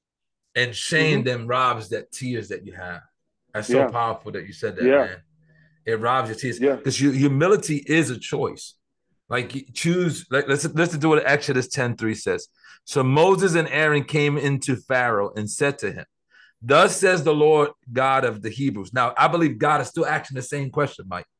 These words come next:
Speaker 1: "How long will you refuse to humble yourself before me?
Speaker 2: Mm-hmm. Mm-hmm.
Speaker 1: Let my people go that they may serve me."
Speaker 2: Mm-hmm.
Speaker 1: How
Speaker 2: Mm-hmm.
Speaker 1: long will you refuse? He didn't say no one's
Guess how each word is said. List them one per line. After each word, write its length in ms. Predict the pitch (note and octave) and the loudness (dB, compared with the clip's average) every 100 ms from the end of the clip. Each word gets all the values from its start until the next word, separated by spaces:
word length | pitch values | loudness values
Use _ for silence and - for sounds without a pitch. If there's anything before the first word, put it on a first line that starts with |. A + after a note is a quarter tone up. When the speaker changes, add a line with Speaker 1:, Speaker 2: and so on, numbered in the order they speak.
| _ _ _ _ _ | _ _ _ _ _
Speaker 1:
"How 380 | - - F3 G#3 A3 | -4 4 8 8 6
long 440 | G#3+ G#3+ G3 E3+ | 6 4 4 4
will 100 | D#3+ | 4
you 180 | D#3 D3+ | 4 4
refuse 580 | C#3 - F3+ E3 C#3 - | 2 0 0 2 2 2
to 120 | B2+ | 0
humble 240 | D3 C3+ | 0 0
yourself 420 | A#2+ A2 - G2+ | -2 -4 -4 -6
before 380 | F2 F#2 G2 E2 | -8 -12 -10 -10
me? 100 | C#2+ _ _ _ _ _ - | -14 _ _ _ _ _ -6
Speaker 2:
Mm-hmm. 280 | C3+ A2+ C#3+ | -4 -2 -4
Mm-hmm. 1160 | F#3+ _ _ _ _ _ _ _ _ _ D3+ D3+ | -6 _ _ _ _ _ _ _ _ _ 0 4
Speaker 1:
Let 240 | E3+ F#3+ | 6 6
my 160 | G3+ F#3 | 6 4
people 320 | G3 G3 F3 | 4 0 0
go 460 | D3 D#3+ C3+ A2+ F#2 _ - | 4 4 4 2 -4 _ -6
that 160 | A#2 | -2
they 120 | A#2 B2 | 0 0
may 160 | A#2 | -2
serve 400 | G#2+ A#2 G#2+ F2 | -4 -4 -4 -4
me." 160 | D#2+ G2 _ _ _ _ _ | -12 -20 _ _ _ _ _
Speaker 2:
Mm-hmm. 300 | B2+ A#2+ B2+ D3+ _ _ _ _ _ | -10 -8 -6 -8 _ _ _ _ _
Speaker 1:
How 420 | - D3 G3 G#3+ | 0 6 8 8
Speaker 2:
Mm-hmm. 140 | G#3+ G3 | 6 6
Speaker 1:
long 400 | A3+ G#3+ F#3+ E3 | 6 6 4 4
will 140 | D#3+ | 4
you 580 | D3+ E3+ A#3 A#3 E3+ C3 A#2+ | 4 2 4 6 6 4 2
refuse? 800 | C3+ - D#3+ B2+ F#2 - - _ _ _ _ _ _ _ _ _ _ | -2 0 -2 -2 -4 -12 -20 _ _ _ _ _ _ _ _ _ _
He 100 | - | -4
didn't 140 | F3 G#3+ | -2 2
say 160 | G#3+ | 2
no 160 | F#3 G3+ | 4 2
one's 240 | G3 D3+ | 2 0